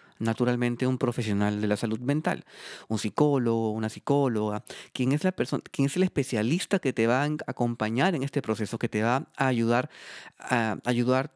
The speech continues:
eh, brindándote herramientas y que tú desarrolles dichas herramientas y desarrolles dichas, eh, alertas de reconocimiento de conductas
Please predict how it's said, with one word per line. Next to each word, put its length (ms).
eh, 200
brindándote 840
herramientas 560
y 20
que 100
tú 160
desarrolles 640
dichas 240
herramientas 480
y 80
desarrolles 580
dichas, 480
eh, 440
alertas 760
de 80
reconocimiento 1080
de 180
conductas 800